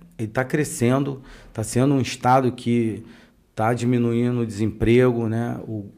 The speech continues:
nosso governador, ele tá trabalhando firme, pesado,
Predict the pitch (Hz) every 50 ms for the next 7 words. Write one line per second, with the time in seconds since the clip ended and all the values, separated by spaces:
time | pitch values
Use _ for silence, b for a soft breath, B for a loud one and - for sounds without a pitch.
0 | - - 120 113 - - - 107 101 113 113 113 113 110 104 110 117 113 113 110
1 | 113 107 110 110 113 113 117 117 117 117 - 117 113 110 107 104 110 117 120 127
2 | 117 - - - - - 113 123 123 123 123 110 117 127 120 107 95 101 110 113
3 | 120 123 123 123 120 117